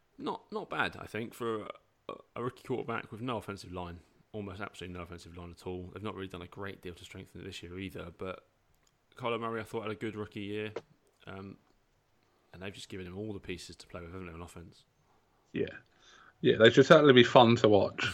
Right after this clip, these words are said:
Speaker 1: <laughs>
Speaker 2: Um,
Speaker 1: They're eleven to one to win the West, so they're obviously, they're the longest odds by a, quite a way.
Speaker 2: I, I don't think that's necessarily, like, some big criticism on them. It's just about the strength of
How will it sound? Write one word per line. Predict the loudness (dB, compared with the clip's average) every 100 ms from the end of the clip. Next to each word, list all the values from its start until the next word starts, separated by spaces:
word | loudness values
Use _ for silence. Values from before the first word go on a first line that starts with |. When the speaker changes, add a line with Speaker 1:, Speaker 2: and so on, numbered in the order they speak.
| -4
Speaker 1:
<laughs> | -4 4
Speaker 2:
Um, | 6 10 12 12 6 -6 _ _ _ _ _ -20 -20 -20 -20 -20 -20 -12 0
Speaker 1:
They're | 6
eleven | 6 4
to | -4
one | -2 -2
to | -2
win | -4 -2
the | -6
West, | -8 -14 -10
so | -10
they're | -6 -8
obviously, | -6 -8 -8
they're | -12
the | -14 -14
longest | -10 -10 -10 -12 -12
odds | -12 -12 -20 -20 _ -20 _ -16
by | -16
a, | -16 _ _ -16
quite | -14 -12
a | -12
way. | -12 -14 -16 _ _ _ _ _ _ _ _ _ _ _ _ -10
Speaker 2:
I, | -8 -8 -14 _ _ _ 0 8
I |
don't | 10
think | 12 12 10
that's | 10
necessarily, | 10 10 8 10 12 12
like, | 12 10
some | 6
big | 6 4
criticism | 4 2 4 4 6
on |
them. | 10 10
It's | 8
just | 2 6
about | 8 8 6
the |
strength | 6 6 6 6
of | 6 6 2